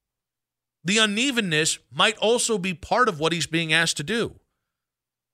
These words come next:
Uh, Frank the Moron saying, "Rust is not a fair excuse." Guys, we're talking about rust from two years ago. He didn't play for seven hundred days. See, this is the problem. And, and I'm, I'm not talking to, to, to Frank or Justin or anybody else.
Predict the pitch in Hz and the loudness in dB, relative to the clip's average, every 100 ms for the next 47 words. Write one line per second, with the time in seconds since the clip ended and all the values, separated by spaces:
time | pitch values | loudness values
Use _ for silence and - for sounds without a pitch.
0 | _ _ _ _ _ _ _ _ _ 139 | _ _ _ _ _ _ _ _ _ 0
1 | 156 143 - 196 170 165 170 170 117 120 | 0 0 0 0 0 -2 0 2 0 0
2 | - 135 127 185 180 165 151 156 139 165 | -2 -2 2 2 2 0 0 0 0 2
3 | 147 - - 143 82 - - _ _ - | 2 0 -4 -4 -6 -10 -12 _ _ 0
4 | 196 202 156 - _ 160 185 208 190 135 | 4 4 2 -6 _ -4 0 2 2 0
5 | 160 151 - 139 - 143 110 90 90 78 | 0 0 -4 -6 -4 -4 -4 -6 -8 -10
6 | - _ _ _ _ _ - 180 214 208 | -20 _ _ _ _ _ -4 0 0 0
7 | 196 202 - 170 175 160 156 139 123 117 | 0 0 2 2 2 0 0 0 0 -2
8 | 78 - 147 226 214 254 294 226 175 175 | -2 -8 -4 0 0 0 -2 -4 -4 0
9 | 143 87 - _ _ _ - 185 196 196 | 0 -2 -20 _ _ _ -4 -4 -2 2
10 | 196 196 170 175 165 160 156 151 139 127 | 2 2 0 0 0 2 0 2 0 0
11 | 110 - 127 113 101 - 113 143 151 147 | -2 -6 -2 -2 -4 -10 -4 2 2 2
12 | 135 98 92 139 - 131 131 120 113 95 | -2 -6 -2 -2 -2 -4 -4 -2 -4 -6
13 | - - | -10 -16